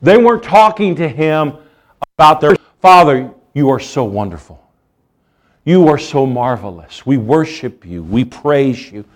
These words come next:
We honor you. We esteem your words. We want to hear what you have to say.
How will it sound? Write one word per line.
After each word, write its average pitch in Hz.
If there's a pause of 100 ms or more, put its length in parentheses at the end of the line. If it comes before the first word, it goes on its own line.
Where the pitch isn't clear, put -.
(220)
We 156
honor 139
you. 95 (120)
We 226
esteem 220
your 214
words. 214 (160)
We 254
want 214
to 190
hear 214
what 190
you 208
have 202
to 196
say. 220